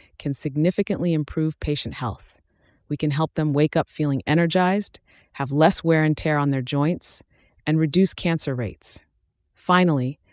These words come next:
there is an important connection between obesity and mental health. So which diet is better for weight loss?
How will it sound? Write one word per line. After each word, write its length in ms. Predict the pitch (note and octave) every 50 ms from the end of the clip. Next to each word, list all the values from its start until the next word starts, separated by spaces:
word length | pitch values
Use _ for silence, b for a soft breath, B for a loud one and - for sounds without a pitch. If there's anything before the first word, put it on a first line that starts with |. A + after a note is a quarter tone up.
| b b b b b b -
there 80 | D#3 D#3
is 80 | C#3+
an 100 | D#3 D3+
important 480 | D3+ D3 - - - G3+ - A3+ G3 -
connection 520 | - F3 E3 D#3 D#3 - - - C#3 C3+
between 340 | B2+ B2+ - - D3+ C#3+ C#3+
obesity 580 | C#3 C3 C3 D#3+ E3 E3+ - - D3+ D#3 D3+ C#3+
and 140 | C3+ C3+
mental 320 | C3+ C3 C#3+ C3+ - C3+ B2
health. 480 | - C3+ B2 F#2+ C#2+ - - - - _ _ _ b b b b b b b b b b b b b b
So 200 | - - - D3+
which 320 | D3 E3 A3 B3+ - - -
diet 360 | F#3 F3 F3 F3+ F3+ E3+ -
is 120 | D3+ C#3
better 280 | - - D#3 D#3 E3 D#3+
for 140 | - - C#3
weight 300 | C3 C#3+ C#3+ - B2 C3
loss? 500 | C3 A#2 B2 E3 - - - - -